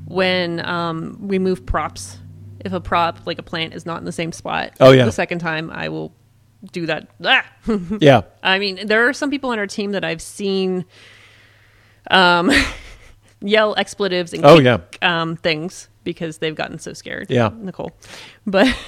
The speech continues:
Speaker 1: <laughs>
Speaker 2: I got scared at the haunt. Well, I mean, the actors can scare, scare me, but I got, uh,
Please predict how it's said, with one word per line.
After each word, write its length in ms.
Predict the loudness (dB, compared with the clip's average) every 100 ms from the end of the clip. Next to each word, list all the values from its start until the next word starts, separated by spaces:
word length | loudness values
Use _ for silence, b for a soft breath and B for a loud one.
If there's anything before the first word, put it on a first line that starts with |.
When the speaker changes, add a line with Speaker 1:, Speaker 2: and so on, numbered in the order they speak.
| -12
Speaker 1:
<laughs> 160 | -6
Speaker 2:
I 140 | 0 2
got 160 | 2
scared 260 | 2 2 2
at 60 |
the 80 | 0
haunt. 320 | 0 2 0 -4 _ _ 0
Well, 140 | 6
I 40 | 6
mean, 120 | 4
the 100 | 2
actors 480 | 0 0 -2 -2 -4
can 160 | -6
scare, 340 | -8 -4 -4 -6 -10 -20 -10
scare 300 | -2 2 2
me, 120 | 2
but 240 | 0 -2 -2
I 220 | -2 0
got, 360 | 0 -2 -6
uh, 300 | -8 -6 -6